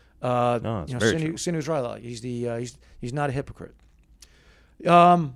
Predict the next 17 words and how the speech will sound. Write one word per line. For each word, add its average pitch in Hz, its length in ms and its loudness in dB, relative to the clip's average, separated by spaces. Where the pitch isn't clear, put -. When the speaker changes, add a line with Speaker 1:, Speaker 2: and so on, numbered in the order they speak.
Speaker 1:
but 175 140 6
I 233 140 8
am, 127 500 -6
my 120 120 -6
friend. 117 360 -10
Um, 127 580 -2
and 139 140 -4
it 127 80 -4
helps 180 260 0
me 165 120 -4
to 135 100 0
admit 127 220 -8
these 110 180 -12
things. 113 420 -12
Um, 113 480 -4
another 107 200 -4
Jockoism. 110 720 -6